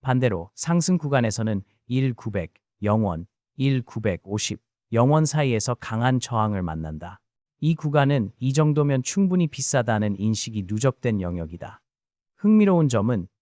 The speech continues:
이 저항대가 여러 번 시험되었지만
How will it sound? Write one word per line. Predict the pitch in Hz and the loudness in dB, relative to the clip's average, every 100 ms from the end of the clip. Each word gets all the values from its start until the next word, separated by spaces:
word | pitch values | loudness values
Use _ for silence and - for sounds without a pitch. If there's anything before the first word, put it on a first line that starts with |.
| _ | _
이 | 131 143 | -4 -2
저항대가 | 147 143 143 139 127 113 | 2 4 4 2 0 2
여러 | 95 123 143 | 2 4 4
번 | 151 | 2
시험되었지만 | 135 - 165 143 104 87 - 92 87 | 0 0 0 2 0 -2 -6 -8 -8